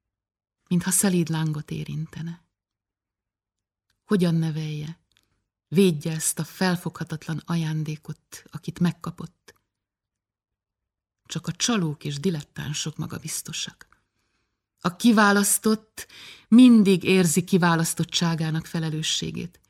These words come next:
Persze mindez még épp csak megkezdődik ezen az éjjelen.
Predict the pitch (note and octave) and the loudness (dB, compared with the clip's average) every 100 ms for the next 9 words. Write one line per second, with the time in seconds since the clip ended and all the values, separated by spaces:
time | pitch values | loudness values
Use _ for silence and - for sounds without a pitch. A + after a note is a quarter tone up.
0 | _ _ _ _ _ _ _ _ - F#3+ | _ _ _ _ _ _ _ _ -10 -4
1 | F3+ G#3 F#3+ F#3 E3+ E3 F3 E3+ E3 - | 0 2 4 4 2 0 0 0 -2 -8
2 | - - - _ _ _ _ - F3 F3 | -20 -20 -20 _ _ _ _ -6 -4 -4
3 | - D#3 F3+ F#3 F3+ D#3 D3 C#3 D3 C3 | -6 -2 0 0 -2 -8 -6 -6 -8 -8
4 | - - - - _ _ _ - E3+ D3+ | -10 -16 -20 -20 _ _ _ -6 -4 -2
5 | D#3 D3+ D#3+ D3+ D3+ D3+ D3+ E3 E3+ _ | -4 -4 -6 -6 -6 -8 -10 -10 -12 _